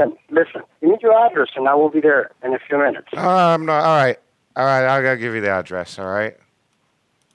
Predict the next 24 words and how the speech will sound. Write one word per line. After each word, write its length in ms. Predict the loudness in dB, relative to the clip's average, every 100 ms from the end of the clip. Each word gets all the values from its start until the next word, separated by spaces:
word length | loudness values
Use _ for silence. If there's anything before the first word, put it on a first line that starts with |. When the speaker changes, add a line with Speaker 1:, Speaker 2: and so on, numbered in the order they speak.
| _ _ _ _
Speaker 2:
Have 100 | -2
Speaker 1:
You 60 | 0
Speaker 2:
you 60 |
Speaker 1:
don't 80 | 2
have 240 | 0 -2 -4
to 120 | -8
give 160 | -2
me 100 | -2 0
your 140 | 0
address. 240 | 0 -2 -4
You 80 | -2
don't 100 | 2
wanna 260 | 2 0 -2
give 100 | -4
me 80 | 0
your 120 | 2
address, 300 | 2 -2 -6 -6
and 100 | -10
you 60 | -8 -2
say 100 | -2
you're 140 | -2
possessed 500 | -2 -6 0 -2 0
by 120 | 0
the 120 | 2